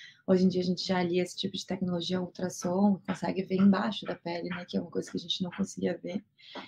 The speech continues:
E outras tecnologias, eu acho que além da frequência cada vez mais alta, pra gente conseguir ver com melhor detalhe na pele, o pós-processamento dos aparelhos é algo muito interessante. O que tem ganhado bastante força também são os aparelhos portáteis, que têm vis-, vindo com bastante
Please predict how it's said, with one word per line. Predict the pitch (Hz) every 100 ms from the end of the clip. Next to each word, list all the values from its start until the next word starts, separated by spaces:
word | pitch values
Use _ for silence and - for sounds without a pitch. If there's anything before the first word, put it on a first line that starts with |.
| -
E | 208
outras | 220 233
tecnologias, | 214 208 202 202 202 202
eu | 196
acho | 202 -
que | 202 190
além | 190 185 208
da | 214
frequência | 196 196 202 233 -
cada | 196 190
vez | 180 175
mais | 180 165
alta, | 175 175 -
pra | 180
gente | 170 -
conseguir | 87 - 180
ver | 185 196
com | -
melhor | 175 170 165
detalhe | - 170 170
na | 170 165
pele, | - 175 185 196 _ - _ _
o | 196
pós-processamento | 196 180 - - 190 190 175 185
dos | 175 180
aparelhos | - 170 165 170
é | 170
algo | 165 170
muito | 165 175 -
interessante. | 185 190 - - 165 165 - - _ - -
O | -
que | -
tem | 196
ganhado | 185 180 180
bastante | 190 - 190 -
força | 190 175 196
também | 180 185
são | 190 175
os | 175
aparelhos | 175 180 180 -
portáteis, | - 190 - 185 202 202 165 -
que | -
têm | 185 190
vis-, | 185 185 -
vindo | 185 202 202
com | 190
bastante | 175 - 175 165